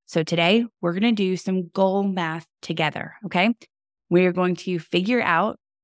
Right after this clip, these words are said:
how to make the math work for your goals. Now, a little caveat here. I know you and I see you if you don't love numbers. If you don't love math, I totally get it.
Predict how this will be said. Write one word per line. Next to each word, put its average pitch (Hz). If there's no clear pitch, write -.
how 185
to 180
make 180
the 175
math 175
work 185
for 175
your 170
goals. -
Now, 156
a 180
little 185
caveat 240
here. 240
I 175
know 175
you 233
and 190
I 170
see 180
you 233
if 170
you 175
don't 185
love 175
numbers. 160
If -
you 170
don't 170
love 196
math, 196
I 170
totally 196
get 180
it. 269